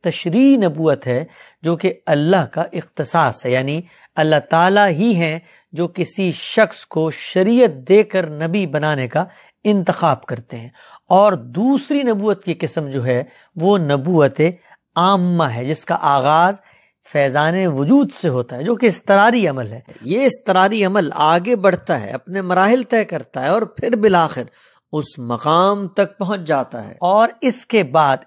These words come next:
इंसान अपने इक्तसाब और जदोजहद से इक्वाइट तरीके पर नबूवत के मकाम को हासिल करता है। इब्न अरबी पहली बात यहाँ ये बयान कर रहे हैं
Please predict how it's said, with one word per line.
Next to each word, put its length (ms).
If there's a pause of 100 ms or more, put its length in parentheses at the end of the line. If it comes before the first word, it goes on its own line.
इंसान 720 (340)
अपने 400
इक्तसाब 1000 (140)
और 280
जदोजहद 540
से 280 (400)
इक्वाइट 960 (120)
तरीके 420
पर 260 (360)
नबूवत 680
के 120
मकाम 560
को 240 (340)
हासिल 400
करता 340
है। 140 (260)
इब्न 220
अरबी 320 (520)
पहली 300
बात 280
यहाँ 160
ये 120
बयान 300
कर 160
रहे 160
हैं 240